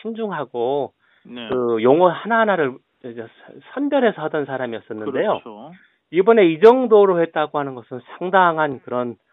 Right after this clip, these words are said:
Speaker 1: 어, 비판 수위가 높아졌다, 이렇게 볼 수 있고,
Speaker 2: 네.
Speaker 1: 어, 프랑스의 그 올랑드 대통령, 이제 세 달만 지나면 대통령 무전하고 상당히 인기가 없지만, 올랑드 대통령도 미국의 이런 일방주의에 대해서 유럽이 한번 단결해야 된다는 상당히 좀, 어,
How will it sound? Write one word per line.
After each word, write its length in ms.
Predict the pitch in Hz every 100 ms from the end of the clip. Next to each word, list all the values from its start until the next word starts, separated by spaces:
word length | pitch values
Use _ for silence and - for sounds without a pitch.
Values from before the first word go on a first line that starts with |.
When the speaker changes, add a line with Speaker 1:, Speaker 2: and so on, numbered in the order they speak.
| _
Speaker 1:
어, 140 | 104 104
비판 440 | - 143 - 160
수위가 240 | 143 123 120
높아졌다, 460 | 113 - 135 127 120
이렇게 180 | 107
볼 140 | 104 101
수 100 | 113
있고, 420 | 101 175 185 87 _ _ _ _
Speaker 2:
네. 120 | 131
Speaker 1:
어, 340 | 127 127 127 123
프랑스의 540 | - 240 240 226 196 175
그 80 |
올랑드 340 | 165 160 180 165
대통령, 500 | 156 147 139 127 131
이제 180 | 127 127
세 120 | 208
달만 380 | 214 185 175 147
지나면 420 | 131 123 117 117
대통령 460 | 117 117 - 127 117
무전하고 380 | 107 117 113 104
상당히 280 | 139 135 110
인기가 360 | 123 139 143
없지만, 380 | 135 - 139 123 _ _ _ _ -
올랑드 380 | 135 160 175 156
대통령도 680 | 143 139 131 127 147 196 _ _ _
미국의 420 | 110 143 147 151
이런 220 | 135 151 143
일방주의에 760 | 127 135 156 151 131 123 123
대해서 320 | 110 110 123
유럽이 300 | 107 123 123
한번 380 | 117 107 117 139 _ _ _
단결해야 520 | - 113 131 151 135
된다는 400 | 110 101 92 98
상당히 400 | 101 127 127 107 98
좀, 160 | 95 92
어, 120 | 95